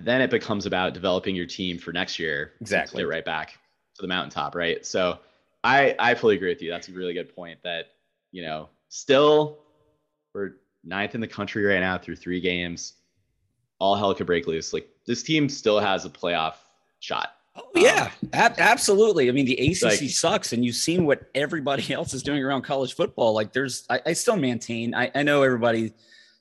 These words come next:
Speaker 2: thinks that Alabama lost some of its luster because of the close game with Florida, but that tells me more about Florida than it does Alabama, I think, and it's still the third game into the season. So I would still put
Speaker 1: Right.
Speaker 2: Alabama head and shoulders, far and away,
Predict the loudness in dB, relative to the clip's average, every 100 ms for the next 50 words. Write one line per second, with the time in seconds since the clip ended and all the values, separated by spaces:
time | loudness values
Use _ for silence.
0 | _ -2 0 -2 2 4 2 2 0 2
1 | 2 2 2 2 0 0 -6 -6 -6 0
2 | 0 0 -6 -4 -4 -4 -6 0 -2 0
3 | -4 -4 -6 -2 2 2 2 0 -2 2
4 | 2 2 2 0 0 -2 -2 -2 -2 -4
5 | -4 -2 -2 -4 -8 -4 -4 -2 -4 -4
6 | -4 -4 -4 -4 -4 -6 -4 -6 -8 0
7 | 2 2 2 -2 -2 -4 -4 -4 -8 -10
8 | -8 -8 -8 -10 -6 -4 -4 -4 -16 -20
9 | -4 4 4 4 0 -6 0 0 2 0
10 | 2 0 -2 -6 -6 -6 -2 -2 0 -4
11 | -2 -4 -4 -10 -2 -2 -2 -2 -4 -4